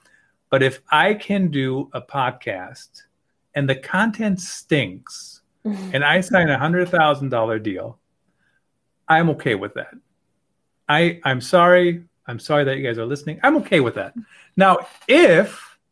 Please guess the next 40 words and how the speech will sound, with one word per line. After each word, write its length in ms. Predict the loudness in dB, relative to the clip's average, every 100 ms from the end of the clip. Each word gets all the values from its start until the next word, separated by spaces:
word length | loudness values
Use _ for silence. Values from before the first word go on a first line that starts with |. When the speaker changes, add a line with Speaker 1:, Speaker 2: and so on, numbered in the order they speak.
| _ _ _ _
Speaker 1:
I 60 | 0
had 200 | 4 4
a 60 | 2
horrible 640 | 2 4 6 6 4 0
podcast 960 | -2 -2 -2 -4 -8 -6 -8 -10 _ _ _ -14
because 300 | -8 -6 -6
of 100 | -10
this 160 | -12
concept 720 | -10 -6 -6 -8 -8 -8 -8 _ _ _ _ -4
and 100 | 0
I 120 | 2
never 340 | 4 4 4
sign 300 | 2 0 -2
any 220 | -2 -8 -10
deals, 640 | -10 -10 -10 -14 _ _ _
like, 240 | -2 -2 2
now 200 | 2 4
I'm 140 | 2
not 260 | 2 2 0
winning 600 | -2 -2 -4 -8 -12 -16 _ _ _
at 100 | 2
all. 440 | 2 2 -4 -12 -6
Now 140 | -4
I'm 140 | -2 -4
losing. 640 | -2 0 0 -4 -10 -14 -16 _ -20 _
But 160 | 0 4
there 140 | 4
is 180 | 4 4
a 100 | 2
fine 400 | 2 2 4 4
line, 400 | 6 4 2 -2
right? 360 | -4 -2 -2 -2
So 140 | -4
if 120 | -2
you 140 | -2 0
have 220 | 0 -2
pe-, 120 | -6
I 40 | -2
Speaker 2:
Mm-hmm. 100 | 0
Speaker 1:
mean, 200 | 0